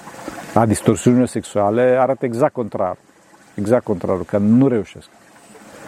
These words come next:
Fraților, dacă vrem să scăpăm de patimi, e foarte, foarte important să ne smerim și să primim sfatul și mustrarea Sfinților Părinți, a sfatului care vine în experiența bisericii.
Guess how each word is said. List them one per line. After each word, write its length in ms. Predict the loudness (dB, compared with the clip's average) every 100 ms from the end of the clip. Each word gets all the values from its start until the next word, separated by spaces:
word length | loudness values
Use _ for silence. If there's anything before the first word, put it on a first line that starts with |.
| -2
Fraților, 340 | 2 4 4
dacă 200 | 2 2
vrem 140 | 2 2
să 140 | 0
scăpăm 360 | -2 0 0 0
de 100 | 0
patimi, 540 | 0 0 -2 -6 -4
e 40 |
foarte, 360 | -2 0 0 -2
foarte 300 | -6 -6 -4
important 400 | -4 -4 -4 -4
să 100 | -2
ne 80 | -4
smerim 520 | -2 -2 2 0 -2 -10 -20 -20 -20 -14
și 120 | -2
să 100 | -2
primim 300 | 2 4 4
sfatul 480 | 2 0 0 0 -8
și 80 | -8
mustrarea 520 | -8 0 2 2 0
Sfinților 400 | -4 -8 -6 -6
Părinți, 420 | -6 -6 -6 -8 -14 -20 -20 -18 -16 -12 -2
a 80 | 0
sfatului 420 | 2 2 4 2
care 220 | 2 2
vine 200 | 2 2
în 80 | 2
experiența 480 | 0 2 0 2 0
bisericii. 640 | -2 0 0 0 -8 -18